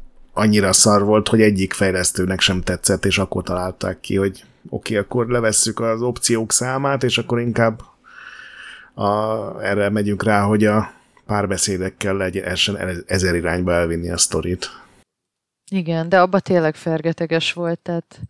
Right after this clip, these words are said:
Speaker 2: először kicsit úgy közelítettem hozzá, hogy na, akkor ez egy ilyen ügynökös Splinter Cell, vagy Sam Fisher, vagy így magam se tudtam, hogy
Speaker 1: A
Speaker 2: mit
Speaker 1: marketing
Speaker 2: várok
Speaker 1: egyébként
Speaker 2: tőle,
Speaker 1: az
Speaker 2: és annál
Speaker 1: volt, tehát
Speaker 2: sokkal
Speaker 1: abban,
Speaker 2: többet
Speaker 1: abból az
Speaker 2: kaptam.
Speaker 1: abszolút nem jött le volna, hogy, hogy ez egy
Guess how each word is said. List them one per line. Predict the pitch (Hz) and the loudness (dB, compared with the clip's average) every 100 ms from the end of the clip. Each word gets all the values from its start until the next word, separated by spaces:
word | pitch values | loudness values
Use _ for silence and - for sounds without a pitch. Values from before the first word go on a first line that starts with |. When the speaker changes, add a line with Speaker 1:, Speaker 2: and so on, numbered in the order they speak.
| _ - - - | _ -20 -20 -2
Speaker 2:
először | 208 220 - 220 214 214 | 2 4 6 6 6 4
kicsit | 240 - - | -2 -2 -2
úgy | 190 - | -6 -2
közelítettem | 202 175 190 196 190 196 202 190 | 0 4 6 6 2 2 -2 -4
hozzá, | 190 175 190 190 | -6 0 2 4
hogy | 190 180 | 2 0
na, | 254 202 | 0 -2
akkor | - 175 | -2 0
ez | 180 175 | 0 0
egy | 175 165 | -6 -10
ilyen | 175 175 170 170 156 _ _ _ _ _ _ | -8 -8 -8 -14 -20 _ _ _ _ _ _
ügynökös | 196 170 170 - 160 - - - - _ - | -4 -2 -2 2 2 2 0 -4 -10 _ -18
Splinter | - - 175 175 175 160 | -18 -12 -10 0 0 0
Cell, | - 151 156 | 0 2 2
vagy | 156 - | 0 -6
Sam | - 185 170 | -6 -6 -4
Fisher, | 175 - 160 156 | -4 0 2 2
vagy | 156 156 - | 0 -6 -4
így | 226 | 0
magam | 240 247 180 | 2 4 4
se | - 185 | 2 0
tudtam, | 180 - | -4 -2
hogy | 175 | 2
Speaker 1:
A | |
Speaker 2:
mit | 220 | 4
Speaker 1:
marketing | 294 185 180 | 4 4 4
Speaker 2:
várok | 190 | 4
Speaker 1:
egyébként | 151 160 208 208 | 4 4 6 8
Speaker 2:
tőle, | 185 | 8
Speaker 1:
az | |
Speaker 2:
és | 147 | 6
annál | 107 | 4
Speaker 1:
volt, | 110 | 4
tehát | 196 127 | 4 6
Speaker 2:
sokkal | 139 156 | 6 6
Speaker 1:
abban, | 147 165 | 4 2
Speaker 2:
többet | 170 - - | -10 -14 -6
Speaker 1:
abból | - 110 - 135 | 0 2 4 6
az | 147 160 | 6 4
Speaker 2:
kaptam. | |
Speaker 1:
abszolút | 165 - 113 | 2 2 2
nem | 104 104 101 | 0 0 4
jött | 104 - | 4 4
le | 107 98 | 4 6
volna, | 104 98 101 98 | 6 6 4 2
hogy, | 92 101 98 90 | 4 4 4 4
hogy | 95 92 | 2 2
ez | 90 | 2
egy | 92 90 | 2 2